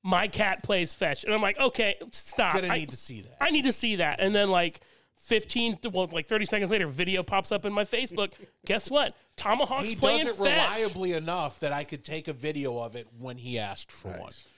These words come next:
Speaker 1: And he, like, he fished out, like, a little dart from, like, a Nerf dart
Speaker 2: A
Speaker 1: or
Speaker 2: Nerf gun,
Speaker 1: something.
Speaker 2: yeah, a Nerf gun, a
Speaker 1: And
Speaker 2: Nerf
Speaker 1: he,
Speaker 2: dart.
Speaker 1: he, and then Michael tossed it,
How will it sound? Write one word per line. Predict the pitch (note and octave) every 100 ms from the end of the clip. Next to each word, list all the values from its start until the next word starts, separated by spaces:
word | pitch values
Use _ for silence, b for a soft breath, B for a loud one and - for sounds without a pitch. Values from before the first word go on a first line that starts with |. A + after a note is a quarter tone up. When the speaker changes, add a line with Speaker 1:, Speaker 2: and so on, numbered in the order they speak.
| b b
Speaker 1:
And | F#3+ G#3
he, |
like, | A3+ A#3
he | G3 A3+
fished | - D#4 - C#4
out, | B3+ B3
like, | A3+
a | A3
little | A#3+
dart | F#3+ C#3+ G3+ G#3+ A3+ -
from, | - G#3
like, | F#3+
a | F3+
Nerf | F#3+ A#3 A#3
dart | G3+ F#3 E3+
Speaker 2:
A |
Speaker 1:
or |
Speaker 2:
Nerf |
gun, | D#3+
Speaker 1:
something. | F3+ D#3+ E3+ -
Speaker 2:
yeah, | F3
a |
Nerf | F#3+ A#3
gun, | B2+ F2+ F#2+
a |
Speaker 1:
And | F#3+ A3
Speaker 2:
Nerf |
Speaker 1:
he, | G#3
Speaker 2:
dart. | B2 G2+
Speaker 1:
he, | G#3+
and | G3 E3+ G#3 G3+
then | G3
Michael | G#3+ F3+
tossed | - - A#3 B3+ -
it, | -